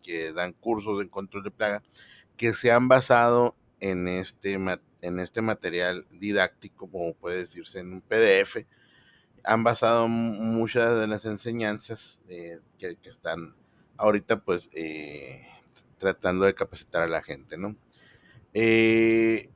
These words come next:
lo inicial aquí es que ahorita,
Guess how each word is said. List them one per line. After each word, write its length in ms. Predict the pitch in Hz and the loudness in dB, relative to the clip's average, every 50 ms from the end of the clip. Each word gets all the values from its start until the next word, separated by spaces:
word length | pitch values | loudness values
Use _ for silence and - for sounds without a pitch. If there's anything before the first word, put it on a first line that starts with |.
| _ _ _ _ _ _ _ _ _ _ _ _ _ _ _ _ _ _ _ _ _ _ _ _ _ _ _ _ _ _ - | _ _ _ _ _ _ _ _ _ _ _ _ _ _ _ _ _ _ _ _ _ _ _ _ _ _ _ _ _ _ -2
lo 240 | 127 131 135 135 | 2 4 6 6
inicial 1040 | 135 139 135 135 135 131 127 - - - - 147 151 151 156 147 139 143 151 - - _ | 6 4 4 4 2 2 0 0 -4 -4 0 4 8 8 10 10 10 8 6 2 -2 _
aquí 580 | - 113 107 - _ - 160 165 143 139 139 131 131 _ _ _ _ _ _ _ | -4 -4 -4 -6 _ -10 -8 -6 -4 -4 -6 -8 -10 _ _ _ _ _ _ _
es 380 | - 101 104 101 - - - _ _ _ | -12 -12 -12 -12 -12 -16 -18 _ _ _
que 360 | - 117 113 117 113 101 - _ _ _ _ _ _ _ _ _ _ _ _ _ _ _ _ _ _ _ _ _ _ _ _ _ _ _ _ _ _ _ _ _ _ _ _ _ _ _ _ - | -8 -6 -4 -4 -4 -6 -8 _ _ _ _ _ _ _ _ _ _ _ _ _ _ _ _ _ _ _ _ _ _ _ _ _ _ _ _ _ _ _ _ _ _ _ _ _ _ _ _ -2
ahorita, 800 | 107 117 117 120 139 156 - _ _ - 175 175 175 175 170 | 0 2 2 2 0 -2 -4 _ _ 2 4 4 4 4 0